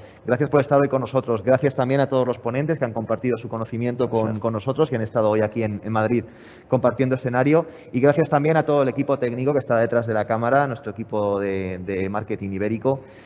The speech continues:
Speaker 1: que ha hecho posible que hoy podamos establecer esta relación, esta interacción con, con vosotros. Sin más, quedamos pendientes, tenéis nuestros datos de contacto, se han compartido nuestras direcciones de email y de todos los contactos que han, que han pasado hoy por aquí. Si tenéis cualquier duda, cualquier pregunta o cualquier comentario,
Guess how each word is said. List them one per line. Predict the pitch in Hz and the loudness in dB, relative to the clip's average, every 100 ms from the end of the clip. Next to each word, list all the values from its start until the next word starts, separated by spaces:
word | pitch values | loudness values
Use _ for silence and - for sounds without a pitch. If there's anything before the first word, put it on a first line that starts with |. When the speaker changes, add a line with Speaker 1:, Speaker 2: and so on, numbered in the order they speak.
| - - | -20 -6
Speaker 1:
que | 113 101 | 0 0
ha | |
hecho | 98 | -2
posible | - 98 113 110 101 | -8 -6 -2 -2 -2
que | 98 | -2
hoy | 104 | -2
podamos | 107 104 107 | 0 -2 -4
establecer | - 110 104 104 | -4 -4 -2 -2
esta | 101 - | -4 -4
relación, | 101 98 98 110 110 | -4 -4 -2 -2 0
esta | 104 107 | -2 -2
interacción | 101 98 87 104 98 | 0 0 -2 -6 -6
con, | 95 92 92 90 | -4 -4 -4 -6
con | 101 98 | -4 -4
vosotros. | 87 101 80 78 - - - - | -2 -4 -6 -10 -14 -20 -20 -12
Sin | - 117 | -2 2
más, | 131 117 - - - | 4 2 -2 -16 -4
quedamos | 110 127 139 135 | 2 4 4 2
pendientes, | 127 123 143 151 160 | 0 2 2 4 2
tenéis | 120 120 | 0 -6
nuestros | 123 120 | -6 -4
datos | 123 113 | -4 -4
de | 117 | -4
contacto, | 110 156 170 196 202 170 | 0 0 2 2 2 2
se | 143 | -2
han | |
compartido | 120 117 113 120 | -4 -4 -2 -2
nuestras | 113 113 | -2 -4
direcciones | 110 107 104 123 113 110 - | -4 -4 -4 -2 -2 -4 -4
de | 113 | -2
email | 113 131 127 110 | 0 2 0 -2
y | 107 | -4
de | 101 | -2
todos | 113 113 | 0 0
los | 120 | 0
contactos | - 113 117 113 | -2 -2 -2 -4
que | - | -2
han, | 107 107 | -2 -2
que | 101 | -2
han | 110 | -2
pasado | 107 117 | -2 -2
hoy | 107 | 0
por | 104 110 | 2 2
aquí. | 104 139 165 - - - | 2 0 -2 -10 -20 -8
Si | 127 | -2
tenéis | 117 123 | 0 2
cualquier | 139 139 127 | 4 4 4
duda, | 147 135 | 6 4
cualquier | 117 113 131 | 4 0 0
pregunta | 123 123 120 120 | 0 -2 0 -2
o | |
cualquier | 120 120 | -2 -4
comentario, | 120 120 123 139 156 | -4 -2 0 2 0